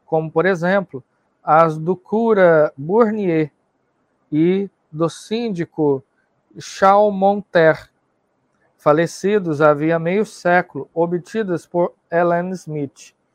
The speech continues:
de Genebra. O professor Fournoy as atribuiu a um despertar da subconsciência do sensitivo.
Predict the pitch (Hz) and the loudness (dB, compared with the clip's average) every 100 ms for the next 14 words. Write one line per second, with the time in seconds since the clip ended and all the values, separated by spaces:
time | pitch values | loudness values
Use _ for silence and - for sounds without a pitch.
0 | _ _ - 131 151 165 - 120 151 175 | _ _ -14 -4 -2 -2 -4 -6 -4 -2
1 | 165 160 156 135 123 107 _ _ _ _ | 2 4 4 2 -2 -6 _ _ _ _
2 | _ - 127 151 165 160 - 175 175 160 | _ -16 -4 -4 -2 -4 -2 0 2 2
3 | 135 - _ _ _ - 151 160 156 143 | 0 -10 _ _ _ 0 2 2 2 4
4 | 143 160 208 _ _ _ _ _ _ _ | 6 4 0 _ _ _ _ _ _ _
5 | _ _ _ 156 160 165 160 - - 208 | _ _ _ 4 6 6 2 -4 2 2
6 | 269 233 190 175 185 214 202 - 160 170 | 2 -6 -2 -2 0 0 -2 -2 -2 0
7 | 196 208 185 233 247 _ 214 202 _ 165 | -2 -4 0 0 -2 _ -4 -4 _ 2
8 | 170 180 175 170 - - 220 220 208 196 | 4 4 2 -2 -2 -10 -10 -10 -8 -8
9 | - 175 165 180 185 - 180 160 170 - | -6 -4 -2 -2 -6 -8 -10 -6 -6 -6
10 | 180 - 196 - 151 127 - | -10 -8 -14 -10 -8 -8 -10